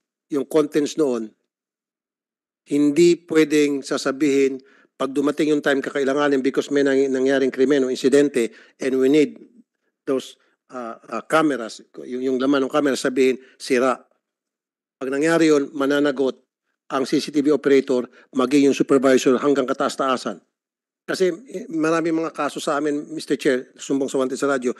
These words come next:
may C C T V nga sa loob ng selda. Pag tinanong mo, "Nasaan ang C C T V?" "Anong araw na yon?" "Wala, patay, kinurap na pala, binura na."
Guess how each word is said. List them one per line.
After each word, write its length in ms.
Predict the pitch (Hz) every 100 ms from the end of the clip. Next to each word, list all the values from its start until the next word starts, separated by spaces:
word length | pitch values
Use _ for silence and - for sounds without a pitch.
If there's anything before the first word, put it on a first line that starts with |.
| -
may 160 | 151 147
C 80 | 185
C 160 | -
T 80 | 170
V 160 | 156 170
nga 160 | 180
sa 80 | -
loob 240 | 143 147 151
ng 160 | 139 135 _ -
selda. 400 | - 175 143 98 _ _ _ _
Pag 200 | - 135
tinanong 360 | - 170 185 190
mo, 160 | 156 139
"Nasaan 320 | 160 - 156
ang 80 | -
C 120 | -
C 40 |
T 80 | 170 143
V?" 40 | 131 - - -
"Anong 240 | 185 190
araw 240 | 165 175 170
na 160 | 165
yon?" 240 | 175 151 - _ _ _ 147
"Wala, 240 | 139 143
patay, 480 | - 127 120 120 101
kinurap 440 | 147 143 143 - 139
na 40 |
pala, 240 | - 120 92 _ _
binura 400 | - 143 143 131
na." 160 | 120